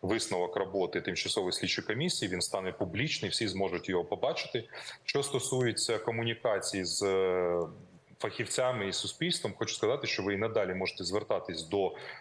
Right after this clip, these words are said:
е, членів тимчасової слідчої комісії, народних депутатів, які, е, глибоко опрацьовують кожне питання, тому що, на жаль, на місцевих рівнях і далі продовжується перекладення бруківок і якісь речі, які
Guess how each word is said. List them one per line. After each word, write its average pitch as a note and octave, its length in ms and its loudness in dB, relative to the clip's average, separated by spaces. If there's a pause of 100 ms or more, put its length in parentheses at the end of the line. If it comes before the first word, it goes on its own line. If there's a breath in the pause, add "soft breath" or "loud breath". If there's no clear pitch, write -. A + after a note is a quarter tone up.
(200 loud breath)
е, F2 200 0
членів F#2 500 -2
тимчасової F#2+ 540 0
слідчої F#2 380 -2
комісії, A2 440 0
народних F#2+ 260 0
депутатів, G#2+ 680 0
які, G2+ 500 -2 (280 loud breath)
е, F2+ 220 2
глибоко A2 460 2
опрацьовують F#2 680 0
кожне F#2 360 0
питання, A#2+ 640 0
тому G#2 180 -2
що, F#2+ 240 0
на G2 120 0
жаль, A#2+ 260 2
на F#2+ 300 -2
місцевих G2 480 -4
рівнях A#2+ 260 0 (420 loud breath)
і G#2+ 200 0
далі A#2 400 0
продовжується F2 1300 0
перекладення F#2+ 580 0
бруківок C3 640 -2
і F#2 60 -4
якісь F2+ 360 -4
речі, B2+ 320 0
які A2 300 -2